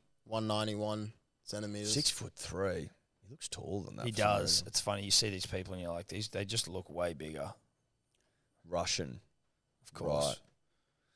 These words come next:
Speaker 2: All right, well, good luck to Bam. December
Speaker 3: luck to everyone. Good luck to
Speaker 2: third,
Speaker 3: everyone.
Speaker 2: fight night.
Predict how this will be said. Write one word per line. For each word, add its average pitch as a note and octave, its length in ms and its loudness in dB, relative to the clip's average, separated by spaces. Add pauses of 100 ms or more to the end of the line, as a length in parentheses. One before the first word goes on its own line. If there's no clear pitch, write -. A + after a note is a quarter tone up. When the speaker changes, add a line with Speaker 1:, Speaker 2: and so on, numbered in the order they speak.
(420)
Speaker 2:
All G#2+ 60 10
right, G2+ 120 12
well, A#2 120 6
good B2 140 2
luck A2+ 140 10
to G#2+ 80 2
Bam. G#2 300 8
December A2+ 300 6
Speaker 3:
luck C#3+ 140 10
to C3 100 8
everyone. B2 340 12
Good F#2 260 12
luck B2+ 100 12
to G2+ 60 12
Speaker 2:
third, A2 440 12
Speaker 3:
everyone. G#2+ 120 4
Speaker 2:
fight B2 200 12
night. G#2+ 240 6